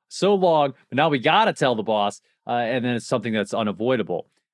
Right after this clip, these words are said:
Uh, you know, this is also a really interesting, um, kind of decisive type of moment when you have to share bad news for you as a, as a leader, you know, because this impacts your brand. It can also certainly, as the organization,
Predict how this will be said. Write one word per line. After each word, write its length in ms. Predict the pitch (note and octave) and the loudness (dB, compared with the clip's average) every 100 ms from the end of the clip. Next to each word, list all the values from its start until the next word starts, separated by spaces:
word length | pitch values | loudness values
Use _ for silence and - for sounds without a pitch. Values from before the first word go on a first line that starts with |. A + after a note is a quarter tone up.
| _ | _
Uh, 100 | - A#2+ | -12 -6
you 120 | F#3 | -2
know, 60 | G#3 | -2
this 160 | A3+ | -2
is 100 | A3+ | -6
also 400 | G3+ D4 F#4 B3+ | -4 -4 -2 0
a 80 | E3+ | 2
really 340 | C#3 F3 D#3 | 2 0 0
interesting, 920 | C#3 D#3+ - D3+ C#3 - D3 C3 A#2 - | 0 -4 -2 -2 -2 -2 -2 0 -2 -4
um, 520 | A#2+ A#2 A2 G#2 G#2 - | -8 -8 -6 -6 -6 -10
kind 140 | - D#3 | -6 -6
of 80 | B2 | -4
decisive 800 | B2 - D#3 F3 F3+ D3 B2+ | -6 -2 0 0 0 -2 -2
type 280 | - D3+ C#3+ | -2 -4 -2
of 140 | A#2+ G2 | -4 -4
moment 800 | G2+ A2+ C#3+ D3+ G2 E2 - - | 0 2 2 0 -2 -6 -14 -14
when 240 | A2+ B2 | -6 -2
you 200 | B2 A2+ | -2 -2
have 140 | A2+ A#2 | -4 -6
to 60 | |
share 300 | A2+ - C3 | -6 -2 -2
bad 320 | G#2+ A#2 G#2+ | 0 0 -2
news 320 | G2+ G#2 G2+ - _ _ _ | -2 -4 -4 -8 _ _ _
for 160 | C#3+ C3+ | -2 -2
you 340 | C#3 F#3 F#3 | 0 0 0
as 380 | C3 C#3+ C3+ A2 - | 0 0 -2 -4 -6
a, 180 | A#2+ G#2 - | -6 -8 -8
as 220 | A#2+ G2+ | -6 -6
a 40 | |
leader, 380 | G2 B2 E3+ B3+ _ - | -4 -2 -2 -2 _ -10
you 100 | A#2 | -4
know, 120 | A#2 | -4
because 280 | D3+ B2+ B2 | -4 -6 -4
this 160 | E3+ F#3+ | -4 -4
impacts 500 | - F3 D#3 C3+ - | -4 -4 -2 -4 -4
your 160 | A#2 | -4
brand. 480 | G#2+ A2 C3 G3 A#3 | -4 -2 -2 0 -2
It 100 | E3+ | -4
can 120 | A2+ | -4
also 320 | B2+ D#3+ F3+ C3+ | -4 -2 -2 -4
certainly, 420 | - D#3+ C3+ C#3 | -4 -8 -6 -4
as 160 | C3 | -6
the 80 | A#2 | -6
organization, 920 | A#2 B2+ A#2 G2+ B2+ C3+ G3 C3 G2+ | -6 -4 -4 -4 -2 -2 -2 -4 -6